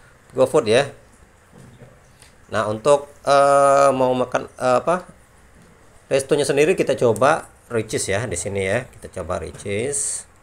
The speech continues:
Yang harganya maksud saya udah standar, jadi kita komparasinya jadi adil ya. Jadi untuk komparasi ini sendiri,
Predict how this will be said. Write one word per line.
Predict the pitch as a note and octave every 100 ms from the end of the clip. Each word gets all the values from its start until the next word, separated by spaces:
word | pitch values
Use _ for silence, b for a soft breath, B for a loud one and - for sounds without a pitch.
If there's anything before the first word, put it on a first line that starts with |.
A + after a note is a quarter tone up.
| - b b b -
Yang | A2+
harganya | B2 A#2 B2 B2+ D3+
maksud | C#3 - B2+
saya | C3+ C#3+
udah | A#2+ A2
standar, | A2 G#2 A#2+ B2+
jadi | A2 C3 D3+ D3 - b b _ _ -
kita | A2 C#3+
komparasinya | C3+ B2+ A#2 A2+ B2 C#3
jadi | A#2+ A#2 A2
adil | C3
ya. | G#2 A2+
Jadi | A2+ A#2 D#3
untuk | C3 C#3
komparasi | B2 B2+ B2 C#3+
ini | B2+
sendiri, | B2 A2+ B2+ F#3 G#3+